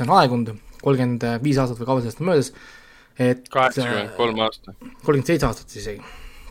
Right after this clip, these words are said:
Speaker 1: Äh, on, on, on möödas, et vaataks, kuidas see on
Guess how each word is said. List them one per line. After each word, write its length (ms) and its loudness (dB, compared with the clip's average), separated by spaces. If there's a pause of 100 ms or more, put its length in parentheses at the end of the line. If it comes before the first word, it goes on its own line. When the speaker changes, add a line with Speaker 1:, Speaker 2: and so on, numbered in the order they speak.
(840)
Speaker 1:
Äh, 640 -4
on, 320 0
on, 300 -2
on 100 0
möödas, 320 4
et 80 -4
vaataks, 320 4
kuidas 300 0
see 100 0
on 160 2